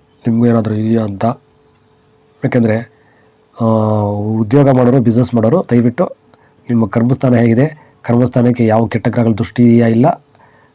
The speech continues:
ಏನು ಅಂತ ನೋಡ್ಕೋಬೇಕು ನೀವು. ಗ್ರಹಗಳ ದೃಷ್ಟಿ ಇದೆಯಲ್ಲ ಅಂತ ನೋಡ್ಕೋಬೇಕು. ಮತ್ತು ಅಂಶಕುಂಡಲಿ ನೋಡ್ಕೋಬೇಕು. ಅಂಶಕುಂಡಲಿ ಇವಾಗ ಈ ಜಾತಿ ಇಲ್ಲಿ ಲಗ್ನ ಭಾವಕುಂಡಲಿ ಹತ್ತನೇ ಮನೆಯಲ್ಲಿ ಏ-, ಏಳರಲ್ಲಿದ್ದಾನೆ ಚಂದ್ರ. ಅಂಶಕುಂಡಲಿಯಲ್ಲಿ ಹತ್ತನೇ ಮನೆ ಅಧಿಪತಿ ಎಲ್ಲಿದ್ದಾನೆ, ಹತ್ತನೇ ಮನೆಗೆ ಯಾವ ದೃಷ್ಟಿ ಇದೆ ಅದು ನೋಡ್ಕೋಬೇಕು.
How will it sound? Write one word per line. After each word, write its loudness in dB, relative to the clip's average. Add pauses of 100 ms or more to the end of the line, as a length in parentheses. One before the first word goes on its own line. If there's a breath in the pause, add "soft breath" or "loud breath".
(140)
ಏನು 2
ಅಂತ 0
ನೋಡ್ಕೋಬೇಕು 0
ನೀವು. 0
ಗ್ರಹಗಳ -2
ದೃಷ್ಟಿ -2
ಇದೆಯಲ್ಲ 2
ಅಂತ -4
ನೋಡ್ಕೋಬೇಕು. -2
ಮತ್ತು -2
ಅಂಶಕುಂಡಲಿ 2
ನೋಡ್ಕೋಬೇಕು. 0 (500 soft breath)
ಅಂಶಕುಂಡಲಿ 4
ಇವಾಗ 6
ಈ 6
ಜಾತಿ 4
ಇಲ್ಲಿ 4
ಲಗ್ನ 2
ಭಾವಕುಂಡಲಿ 2
ಹತ್ತನೇ 0
ಮನೆಯಲ್ಲಿ 4
ಏ-, 4
ಏಳರಲ್ಲಿದ್ದಾನೆ 2
ಚಂದ್ರ. -2 (680 loud breath)
ಅಂಶಕುಂಡಲಿಯಲ್ಲಿ 4
ಹತ್ತನೇ 4
ಮನೆ 6
ಅಧಿಪತಿ 2
ಎಲ್ಲಿದ್ದಾನೆ, 4 (360)
ಹತ್ತನೇ -2
ಮನೆಗೆ 4
ಯಾವ 4
ದೃಷ್ಟಿ 0
ಇದೆ 2
ಅದು 2
ನೋಡ್ಕೋಬೇಕು. -2